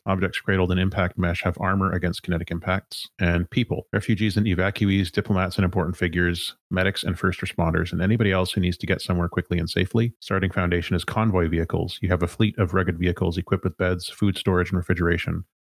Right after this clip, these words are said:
water purifiers, et cetera, to help large groups of people cross long distances. I think we're probably key supplies or delicate materials. Any thoughts on these? This is on page eighty-nine.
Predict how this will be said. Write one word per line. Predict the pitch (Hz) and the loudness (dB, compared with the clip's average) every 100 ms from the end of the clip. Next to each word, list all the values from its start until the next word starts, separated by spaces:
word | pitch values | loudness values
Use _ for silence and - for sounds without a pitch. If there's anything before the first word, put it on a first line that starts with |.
| - | -2
water | 95 87 | 0 0
purifiers, | 90 87 87 85 | 0 -2 0 -2
et | 85 | -2
cetera, | - 101 98 | -2 0 0
to | 95 | 0
help | 95 95 | -2 0
large | 90 90 90 | 0 0 0
groups | 92 - | -4 -4
of | - | -4
people | 90 82 80 | -4 -4 -6
cross | - 87 - | -4 -4 -2
long | 85 85 | -4 -4
distances. | 85 98 - - - - _ _ _ | -4 -8 -8 -8 -8 -12 _ _ _
I | 107 | -4
think | 127 139 | -2 -2
we're | 117 101 | -2 -4
probably | - 101 92 92 | -2 0 2 0
key | - 98 | 0 -2
supplies | 87 85 90 85 82 | -2 -2 0 0 0
or | |
delicate | 85 85 87 - | 0 0 0 -6
materials. | - 87 82 82 - - _ _ _ - | -2 -2 -2 -4 -6 -10 _ _ _ -2
Any | 87 90 | 0 2
thoughts | 98 92 - | 0 -2 0
on | 104 | 0
these? | 107 143 - - _ | 2 -2 -6 -16 _
This | - 92 | -2 0
is | 92 | 2
on | 87 82 | 2 0
page | - 85 82 - | 0 0 0 0
eighty-nine. | 92 87 85 80 - | 0 2 2 0 -6